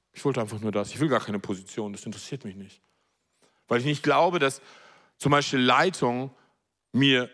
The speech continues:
Macht gibt, sondern Leitung ist denen gegeben, die schon Leitung leben.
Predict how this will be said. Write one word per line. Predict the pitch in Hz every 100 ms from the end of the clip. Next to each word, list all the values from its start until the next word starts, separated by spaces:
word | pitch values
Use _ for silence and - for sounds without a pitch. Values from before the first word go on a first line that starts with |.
| -
Macht | 117 160 175 -
gibt, | 101 - - - _ _
sondern | - 131 123
Leitung | 127 160 156 123
ist | 117
denen | 135 139
gegeben, | 127 113 131 131
die | 117
schon | - 110
Leitung | 113 110 104
leben. | 101 110 110